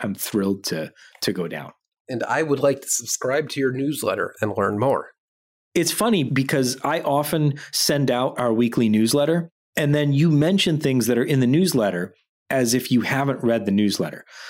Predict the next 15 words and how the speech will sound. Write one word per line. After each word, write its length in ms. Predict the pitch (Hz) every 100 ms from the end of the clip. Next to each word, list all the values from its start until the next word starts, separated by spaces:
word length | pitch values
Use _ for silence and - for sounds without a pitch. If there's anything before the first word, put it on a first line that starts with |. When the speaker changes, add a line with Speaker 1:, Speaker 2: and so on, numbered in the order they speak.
| - _ -
Speaker 1:
So 880 | - 131 120 113 107 104 101 98 98
Speaker 2:
I 100 | 175
look 300 | - 135 180
at 60 | 233
Speaker 1:
maybe 60 |
Speaker 2:
it 40 | 226
Speaker 1:
you, 60 |
Speaker 2:
sometimes. 600 | 196 208 220 165 170 226 -
Speaker 1:
maybe 380 | 131 147 160 170
you 180 | 175 180
should 340 | - 170 220
subscribe 440 | - 165 - 90
to 100 | -
the 60 | 87
newsletter. 340 | 82 78 90